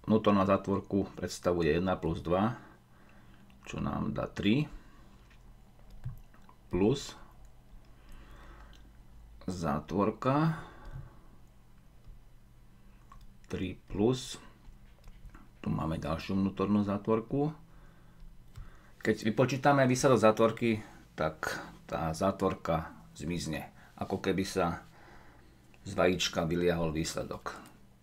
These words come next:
Tu sa nám vyliahol výsledok z vajíčka tohoto, jedna plus dva,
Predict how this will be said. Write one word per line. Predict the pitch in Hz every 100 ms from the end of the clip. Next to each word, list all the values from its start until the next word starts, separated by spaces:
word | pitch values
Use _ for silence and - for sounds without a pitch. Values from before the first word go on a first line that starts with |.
| - -
Tu |
sa | 113 110
nám | 95 95
vyliahol | 95 95 92 90
výsledok | 82 - 85 82 80 - - -
z | -
vajíčka | 73 78 80 - 80 85 - - -
tohoto, | 90 87 - 127 139 - - - - 87
jedna | 76 82 82
plus | - 78 -
dva, | 73 107 127